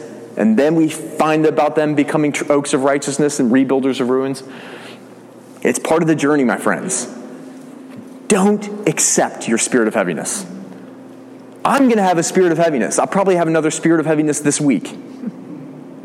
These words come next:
Mean I'm, like, less of a believer? No, it's what you do with your spirit of heaviness. Don't just accept it. And if it's, and if you're doing what you know to do and you're still feeling it, that's okay.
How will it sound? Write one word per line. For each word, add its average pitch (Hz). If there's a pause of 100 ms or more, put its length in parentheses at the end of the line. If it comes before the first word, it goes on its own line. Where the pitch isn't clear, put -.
(160)
Mean 165
I'm, 170
like, 160
less 147
of 156
a 147
believer? 151
No, 143
it's -
what 151
you 165
do 143
with 165
your 123
spirit 104
of 85
heaviness. 85 (2000)
Don't 185
just 214
accept 175
it. 92 (580)
And 185
if 190
it's, -
and 196
if 196
you're 233
doing 226
what 220
you 202
know 220
to 214
do 202
and 220
you're 180
still 214
feeling 214
it, 208
that's 165
okay. 139